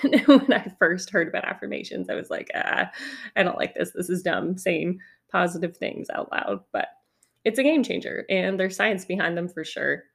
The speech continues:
as far as those words and programming our mind and all that stuff. So give it a try. And on that note about the power of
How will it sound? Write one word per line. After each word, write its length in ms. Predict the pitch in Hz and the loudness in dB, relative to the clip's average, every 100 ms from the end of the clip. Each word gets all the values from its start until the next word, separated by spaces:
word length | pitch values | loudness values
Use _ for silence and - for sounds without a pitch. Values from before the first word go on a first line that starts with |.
| _ _ _ | _ _ _
as 140 | 170 - | -8 -2
far 240 | - 156 | 0 2
as 300 | 143 147 - | 0 -4 -10
those 320 | - 170 175 | -6 -6 -6
words 540 | 175 185 175 170 175 - | -2 0 2 0 -4 -8
and 320 | 160 - 180 - _ | -8 -6 -10 -14 _
programming 460 | - 190 185 190 180 | 0 0 2 -2 0
our 100 | 175 | 0
mind 360 | 170 160 165 165 | -2 -4 -6 -6
and 120 | - | -6
all 160 | - | -4
that 240 | - - - | -4 -6 -8
stuff. 300 | - - - | -10 -10 -12
So 400 | - - - - _ - - _ _ | -12 -8 -6 -8 _ -20 -20 _ _
give 140 | - 220 | 0 0
it 60 | |
a 80 | 247 | -2
try. 300 | 202 - - - _ _ _ - _ _ - _ _ _ _ | -2 -2 -2 -6 _ _ _ -20 _ _ -20 _ _ _ _
And 120 | 226 240 | -6 -2
on 120 | 294 | -2
that 180 | 254 185 | -2 -2
note 220 | 185 185 | 0 0
about 200 | 185 165 | -2 -8
the 60 | - | -8
power 580 | - 175 175 170 190 202 | -6 -6 -4 -4 -6 -10
of 300 | - 165 156 | -4 -2 -2